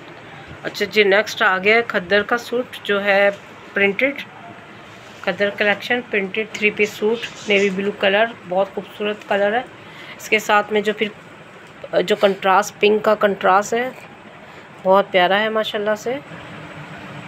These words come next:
ये इसकी स्लीव्स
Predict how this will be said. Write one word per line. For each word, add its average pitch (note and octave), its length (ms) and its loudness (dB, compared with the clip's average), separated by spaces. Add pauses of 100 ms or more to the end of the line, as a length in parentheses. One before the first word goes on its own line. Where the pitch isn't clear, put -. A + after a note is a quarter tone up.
(920)
ये F3+ 80 -2
इसकी F3+ 260 -4
स्लीव्स G3+ 840 0